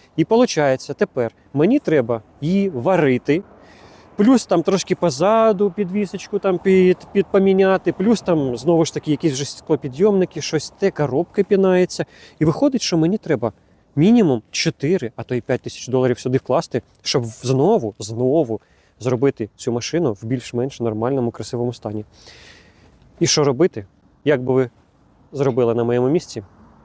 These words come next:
Пишіть в коментарях. Єдине, що мене радує в цій машині, це салон. Бо коли ти сидиш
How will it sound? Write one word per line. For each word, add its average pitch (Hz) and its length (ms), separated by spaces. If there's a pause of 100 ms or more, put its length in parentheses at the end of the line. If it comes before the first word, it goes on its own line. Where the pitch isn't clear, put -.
(800)
Пишіть 143 260
в - 40
коментарях. 113 500 (2000)
Єдине, 151 480
що 151 160
мене 131 200
радує 123 260
в - 40
цій 143 160
машині, 147 360
це - 180
салон. 107 340
Бо 110 100
коли 127 240
ти 139 100
сидиш 139 460